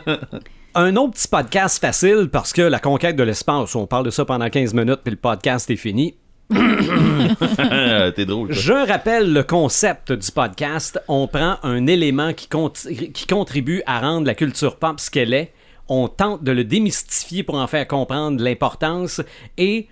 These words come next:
Speaker 1: on passe du processus créatif à ce que c'est, à s-, à quoi ça sert et jusqu'où on peut s'en servir. Et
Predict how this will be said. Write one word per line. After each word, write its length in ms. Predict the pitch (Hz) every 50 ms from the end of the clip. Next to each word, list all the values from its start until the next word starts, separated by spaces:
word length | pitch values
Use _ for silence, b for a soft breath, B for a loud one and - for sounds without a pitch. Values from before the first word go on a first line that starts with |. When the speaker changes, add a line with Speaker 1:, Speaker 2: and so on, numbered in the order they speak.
| b b b b
Speaker 1:
on 180 | 165 156 151
passe 420 | 143 - 170 165 170 165 - - - - - -
du 180 | 120 110 110
processus 540 | - - 147 147 - - 135 - - 160 -
créatif 680 | - 127 147 143 127 110 - - 180 180 170 - - b b b b b -
à 140 | 160 180 175
ce 140 | - -
que 140 | - 190 160
c'est, 340 | - - - 170 170 175 170 b b b b b b
à 160 | - 156 170 180
s-, 720 | 156 - - - - - - - - - - - - - - -
à 140 | - 135 -
quoi 240 | - 165 190 - 156
ça 160 | - 156 -
sert 440 | - - 165 160 165 170 170 170 147 B B B B
et 120 | B 139 135
jusqu'où 420 | 110 139 156 - - - 190 185
on 120 | 175 139 -
peut 120 | - 165
s'en 220 | - - 156 135
servir. 560 | - - 147 123 117 127 147 135 113 95 92 85 - B B B B B B B
Et 340 | - 170 185 202 208 180